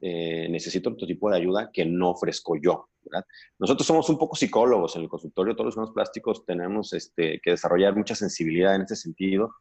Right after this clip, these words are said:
pero al final de cuentas hay especialistas en esto, ¿verdad? Entonces, eh, eh, a veces sí toca sugerirle a un paciente o sugerirle a un familiar, ¿verdad? Decir, "Oye, me parece que,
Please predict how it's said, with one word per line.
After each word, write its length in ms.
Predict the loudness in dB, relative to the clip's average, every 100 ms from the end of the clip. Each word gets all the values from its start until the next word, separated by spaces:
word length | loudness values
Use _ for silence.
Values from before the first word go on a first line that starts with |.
| _ _ _ _ _ 0
pero 120 | 0
al 40 |
final 180 | 4 4
de 100 | 4
cuentas 300 | 2 2 2
hay 60 | 0
especialistas 600 | -2 -6 -4 -4 -6 -4
en 60 | -4
esto, 260 | -4 -6
¿verdad? 180 | -4 -4 -4
Entonces, 460 | -8 -6 -6 -6 -6
eh, 580 | -2 0 0 -2 -4 -6
eh, 180 | -6 -2
a 60 | -2
veces 260 | -2 -4
sí 180 | -6 -2
toca 240 | 0 0 -4
sugerirle 400 | -4 -6 -4 -4
a 40 |
un 60 | -4
paciente 560 | -8 -6 -6 -4 -6 _ _ _ _ _ 0
o 200 | 2 2
sugerirle 420 | 0 2 2 2
a 40 |
un 100 | 0
familiar, 600 | -2 -2 0 2 2 0 -10 -20 _ _
¿verdad? 220 | -4 -2 0
Decir, 240 | 0 0
"Oye, 340 | 2 2 0 -4
me 100 | -8
parece 400 | -4 -4 -4 -6
que, 360 | -4 -4 -4